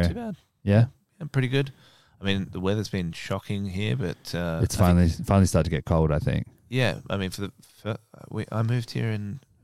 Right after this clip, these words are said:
Speaker 2: moved here with my wife in twenty nineteen.
Speaker 1: When in the year did you move? Did you move in the height of summer?
Speaker 2: Uh, yeah, like, July.
Speaker 1: I think that's such a, like, a, like, a misleading way to move to the U K,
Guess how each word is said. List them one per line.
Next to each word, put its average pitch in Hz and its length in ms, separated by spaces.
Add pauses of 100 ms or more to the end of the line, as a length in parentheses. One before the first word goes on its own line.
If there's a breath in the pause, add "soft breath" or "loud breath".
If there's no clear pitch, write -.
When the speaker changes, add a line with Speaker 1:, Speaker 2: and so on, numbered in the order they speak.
Speaker 2:
moved 110 180
here 113 100
with 104 80
my 98 80
wife 98 320
in 135 80
twenty 107 280
nineteen. 101 560 (120)
Speaker 1:
When 95 320
in 85 140
the 82 80
year 82 140
did 80 140
you 78 120
move? 78 280
Did - 120
you 90 40
move 95 140
in 85 80
the 80 60
height 76 180
of - 60
summer? 80 320 (680 soft breath)
Speaker 2:
Uh, 117 480
yeah, 123 160
like, 95 240
July. 95 480 (140)
Speaker 1:
I 92 100
think 107 140
that's 107 160
such 90 220
a, 85 80
like, 78 260
a, 76 260 (640)
like, - 120
a 82 40
misleading 80 680
way 78 240
to - 100
move 78 220
to 80 100
the 76 200
U 82 60
K, - 280